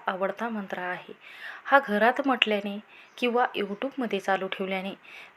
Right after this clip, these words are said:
तुमच्या जीवनातील संकट, विघ्न दूर होतात आणि घरात, घरातील ज्या छोट्या छोट्या गोष्टी आहेत त्यामध्ये चमत्कार व्हायला लागतात व याचा अनुभव देखील तुम्हाला येईल.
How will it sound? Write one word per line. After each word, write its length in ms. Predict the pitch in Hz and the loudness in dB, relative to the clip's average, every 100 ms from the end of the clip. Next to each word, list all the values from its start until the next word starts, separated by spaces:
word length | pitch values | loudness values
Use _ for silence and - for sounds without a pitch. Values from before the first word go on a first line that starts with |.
| - | -2
तुमच्या 480 | 233 226 233 233 240 | 0 0 2 2 2
जीवनातील 580 | 220 220 214 202 226 233 | 0 0 0 -2 -6 -6
संकट, 540 | - 214 202 208 202 | -4 -4 0 -2 0
विघ्न 540 | 208 208 190 196 202 262 | 0 -2 -2 -2 0 0
दूर 180 | 240 196 | 0 0
होतात 360 | 190 185 180 - - - - | 0 2 2 0 -10 -8 4
आणि 260 | 226 269 285 - - - | 4 4 -8 -14 -20 -12
घरात, 300 | 208 202 208 202 _ - | -4 4 4 4 _ -2
घरातील 480 | 214 233 247 254 233 | 4 4 4 -2 2
ज्या 180 | 233 233 | 2 2
छोट्या 280 | - 202 233 | -2 -6 -6
छोट्या 220 | 226 254 247 | -4 2 4
गोष्टी 320 | 214 - 190 | 2 0 -2
आहेत 280 | 185 180 196 - | -2 -4 -10 -6
त्यामध्ये 360 | 214 208 190 233 | -2 -2 0 -2
चमत्कार 520 | - 196 196 - 247 | -2 -4 -2 4 4
व्हायला 320 | 233 247 247 | 4 2 4
लागतात 380 | 247 240 247 233 233 - - - | 2 2 2 0 0 -12 -16 -2
व 80 | 247 | 2
याचा 380 | - 202 202 226 - | 2 2 2 2 2
अनुभव 380 | 190 190 185 202 | -2 -2 0 2
देखील 360 | 196 190 240 | 2 0 -4
तुम्हाला 320 | 294 240 196 185 | -2 -2 0 0
येईल. 280 | 180 185 | -2 -4